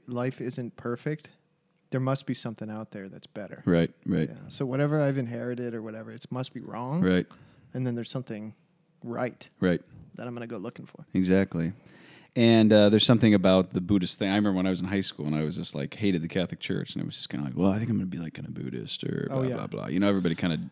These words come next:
Speaker 2: goes into these phases at times, but they don't really know what they're talking about. It's a, it's a very beautiful tradition,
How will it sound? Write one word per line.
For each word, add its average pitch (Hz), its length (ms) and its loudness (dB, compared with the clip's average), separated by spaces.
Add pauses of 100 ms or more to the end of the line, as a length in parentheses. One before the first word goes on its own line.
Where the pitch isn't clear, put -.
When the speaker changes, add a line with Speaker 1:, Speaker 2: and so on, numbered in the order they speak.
Speaker 2:
goes 98 220 4
into 95 140 2
these 87 220 2
phases 101 360 4
at 85 120 0
times, 90 260 2
but 117 220 4 (340)
they 226 80 2
don't 147 100 6
really 120 200 10
know 98 100 8
what 92 100 4
they're 82 80 0
talking 110 360 2
about. 85 240 0
It's - 160 -2
a, 95 100 2 (100)
it's 110 220 -2
a 95 40 -2
very 143 200 6
beautiful 107 380 2
tradition, 92 560 -2